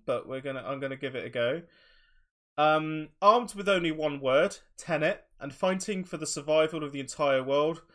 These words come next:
the protagonist's journey through a twilight world of international espionage on a mission that will unfold in something beyond real time.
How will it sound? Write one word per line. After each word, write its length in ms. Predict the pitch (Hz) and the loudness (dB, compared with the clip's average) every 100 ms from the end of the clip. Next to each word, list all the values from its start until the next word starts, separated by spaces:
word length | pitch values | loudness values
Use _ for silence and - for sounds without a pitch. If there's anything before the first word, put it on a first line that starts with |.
| - - | -18 -12
the 80 | 135 | -10
protagonist's 680 | - - 202 202 202 196 | -10 -4 -2 -2 -6 -6
journey 540 | - 160 151 156 156 143 - | -4 0 0 0 -4 -8 -14
through 240 | 151 139 | -6 -4
a 40 | |
twilight 560 | 135 - 175 170 160 147 | -6 -4 0 2 2 0
world 220 | 143 143 | -2 -2
of 80 | 143 | -2
international 640 | 147 - 170 160 - 143 - | -8 -8 -6 -6 -6 -8 -4
espionage 720 | 185 - 160 139 131 131 - - | -6 -4 -6 -4 -2 -2 -6 -10
on 120 | 135 | -10
a 40 | |
mission 440 | 135 160 160 170 160 | -6 -8 -8 -8 -8
that 120 | 131 | -8
will 160 | 113 - | -8 -8
unfold 540 | 170 165 151 143 143 - _ _ | -8 -4 -2 -2 -4 -10 _ _
in 120 | 120 | -14
something 480 | 123 165 160 175 143 | -8 -6 -6 -8 -12
beyond 460 | 143 139 135 135 127 | -8 -6 -4 -6 -10
real 360 | 131 135 131 127 | -8 -6 -6 -10
time. 600 | - 143 127 110 110 | -10 -8 -8 -8 -10